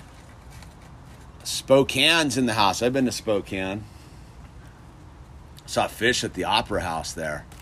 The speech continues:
It's, uh, that was rad. That was a rad show. But what I'm getting at is this, is, is the, the boogeyman don't wear a tiny hat. That's just another arm of the boogeyman, dude. That whole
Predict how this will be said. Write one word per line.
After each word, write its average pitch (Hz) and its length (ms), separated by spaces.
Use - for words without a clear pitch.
It's, 123 280
uh, 110 280
that - 80
was 107 160
rad. 90 400
That 101 80
was 90 140
a 90 40
rad 80 340
show. 87 300
But 135 60
what 180 100
I'm 190 140
getting 214 340
at 165 160
is 113 140
this, - 360
is, 110 300
is 117 400
the, 110 120
the 151 60
boogeyman 190 560
don't 117 220
wear 110 160
a 101 60
tiny 98 400
hat. 82 340
That's 156 220
just 190 220
another 156 420
arm 131 300
of 123 100
the 110 60
boogeyman, 92 640
dude. 80 260
That 123 200
whole 135 260